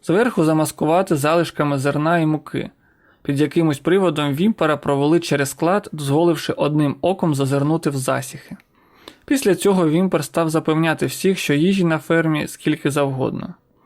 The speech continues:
Але до кінця січня стало ясно, що продукти треба якось добувати. Наполеон через Віскула, е, передав,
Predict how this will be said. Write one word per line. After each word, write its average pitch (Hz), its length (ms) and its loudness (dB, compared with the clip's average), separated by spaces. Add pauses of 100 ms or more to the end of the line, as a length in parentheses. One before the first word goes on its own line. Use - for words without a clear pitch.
(960)
Але 208 240 2
до 196 120 2
кінця 180 380 0
січня 185 400 0
стало 160 340 2
ясно, 143 540 -2
що - 180 -4
продукти 151 480 0
треба 160 320 2
якось 151 320 0
добувати. 139 640 -2 (600)
Наполеон 208 500 2
через 156 500 0 (420)
Віскула, 165 640 0 (500)
е, - 120 -6
передав, 156 460 0